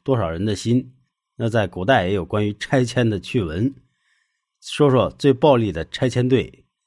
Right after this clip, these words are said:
项羽火烧阿房宫，五步一楼，十步一阁。其实阿房宫的盛景无不见于杜牧的《阿房宫赋》中。然而呢，这个宏伟的建筑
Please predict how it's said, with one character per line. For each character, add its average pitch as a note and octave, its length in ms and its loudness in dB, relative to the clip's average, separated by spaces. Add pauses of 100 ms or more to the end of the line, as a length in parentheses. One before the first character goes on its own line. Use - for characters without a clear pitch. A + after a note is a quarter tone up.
项 C3+ 280 2
羽 B2 80 2
火 F2+ 240 -6
烧 C3+ 340 2
阿 D3+ 140 2
房 A#2 200 2
宫， D#3 240 4 (880)
五 C3+ 220 2
步 G3 260 4
一 D3+ 140 4
楼， G#2 360 0
十 - 240 -4
步 B2+ 160 -2
一 G2 140 -2
阁。 F2+ 480 -8 (500)
其 C3+ 220 0
实 B2 120 0
阿 C3+ 260 0
房 A2+ 200 -2
宫 B2+ 180 2
的 A#2+ 100 2
盛 B2+ 200 0
景 D2 360 -8 (420)
无 F#3 240 4
不 D#3+ 180 2
见 C#3+ 260 2
于 A#2 140 2
杜 C#3+ 220 2
牧 C#3 220 4
的 E2 280 -6 (160)
《阿 C#3 80 2
房 A#2 220 0
宫 D#3 200 4
赋》 D#3 180 -2
中。 C#3+ 280 2 (760)
然 G2 180 -4
而 G2 180 -2
呢， G2 260 0 (140)
这 G#2+ 240 0
个 F#2+ 200 0
宏 E3 220 4
伟 A#2 220 2
的 E2+ 120 -10
建 G#2+ 240 -2
筑 D2 260 -12